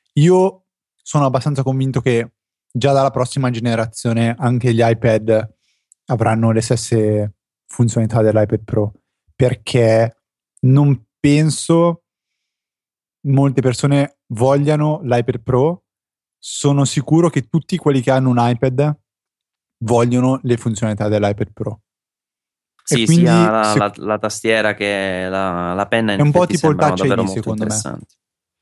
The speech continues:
Speaker 2: Lo
Speaker 1: È un po' tipo il
Speaker 2: estenderanno,
Speaker 1: Touch I D.
Speaker 2: insomma,
Speaker 1: Sì,
Speaker 2: dici
Speaker 1: spero
Speaker 2: tu.
Speaker 1: proprio
Speaker 2: Eh
Speaker 1: di
Speaker 2: sì.
Speaker 1: sì.
Speaker 2: Anche perché così, eh, si potrebbe avere un prezzo d'ingresso decisamente più basso, perché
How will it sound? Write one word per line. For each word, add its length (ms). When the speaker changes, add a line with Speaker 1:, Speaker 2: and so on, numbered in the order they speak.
Speaker 2:
Lo 100
Speaker 1:
È 40
un 60
po' 40
tipo 60
il 160
Speaker 2:
estenderanno, 220
Speaker 1:
Touch 120
I 100
D. 40
Speaker 2:
insomma, 320
Speaker 1:
Sì, 280
Speaker 2:
dici 280
Speaker 1:
spero 180
Speaker 2:
tu. 60
Speaker 1:
proprio 200
Speaker 2:
Eh 40
Speaker 1:
di 60
Speaker 2:
sì. 100
Speaker 1:
sì. 160
Speaker 2:
Anche 240
perché 220
così, 420
eh, 420
si 160
potrebbe 360
avere 220
un 120
prezzo 640
d'ingresso 520
decisamente 520
più 120
basso, 440
perché 420